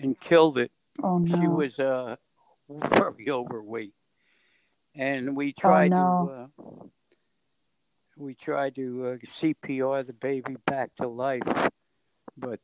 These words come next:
Speaker 1: uh, we couldn't. That was, uh, probably my, that was probably my worst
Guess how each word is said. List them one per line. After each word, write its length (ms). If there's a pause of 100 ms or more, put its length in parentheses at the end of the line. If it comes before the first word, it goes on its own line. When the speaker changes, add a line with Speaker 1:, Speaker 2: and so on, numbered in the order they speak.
(120)
Speaker 1:
uh, 280 (480)
we 120
couldn't. 520 (1000)
That 260
was, 220
uh, 420 (140)
probably 440
my, 380 (1700)
that 180
was 100 (120)
probably 320
my 180
worst 360